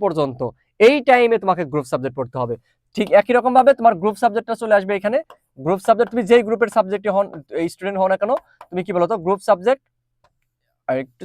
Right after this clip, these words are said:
ছোট করে লিখি, গ্রুপ সাবজেক্ট, গ্রুপ সাবজেক্ট। তো গ্রুপ সাবজেক্ট তুমি কি বলতো ওই যে একই রকম ভাবে যে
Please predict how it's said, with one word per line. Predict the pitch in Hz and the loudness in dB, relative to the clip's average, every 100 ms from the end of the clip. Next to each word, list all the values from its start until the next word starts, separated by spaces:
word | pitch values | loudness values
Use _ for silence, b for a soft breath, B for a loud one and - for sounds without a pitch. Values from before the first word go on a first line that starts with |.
| - | -14
ছোট | 180 180 | -10 -4
করে | 185 175 | -4 -4
লিখি, | 220 185 131 | -8 -12 -8
গ্রুপ | 151 190 196 - | -2 -2 -2 -2
সাবজেক্ট, | 180 147 175 233 254 _ _ - - _ _ 123 | -2 -2 -2 -2 -2 _ _ -20 -20 _ _ -6
গ্রুপ | 156 196 196 - | 0 0 0 2
সাবজেক্ট। | 190 165 226 262 - - _ | 2 2 -2 -2 -8 -20 _
তো | 165 135 | -10 -4
গ্রুপ | 220 220 | -4 2
সাবজেক্ট | 254 214 254 - | 2 2 -2 -2
তুমি | 220 214 | -8 -6
কি | 196 | -4
বলতো | 175 170 285 - _ _ 151 | -2 0 0 -2 _ _ -6
ওই | 156 | -4
যে | 185 - | 0 2
একই | 208 254 233 | 2 2 0
রকম | 233 220 | 2 2
ভাবে | 214 | 2
যে | 190 | 0